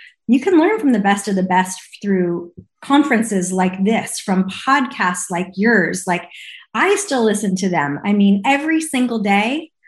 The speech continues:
I listen to a podcast or a book every single day. So you don't have to have a one-on-one mentor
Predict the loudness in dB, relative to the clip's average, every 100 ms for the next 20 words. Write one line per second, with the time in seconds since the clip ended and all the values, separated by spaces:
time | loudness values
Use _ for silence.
0 | _ -6 0 0 2 2 2 2 -6 -4
1 | -6 -6 -6 -6 -8 -16 _ _ 0 2
2 | 4 2 0 -2 -4 -6 -8 -12 -20 -20
3 | -20 -4 2 4 4 2 0 -2 -2 -4
4 | -2 0 0 0 0 0 0 2 4 4
5 | 0 0 -2 -2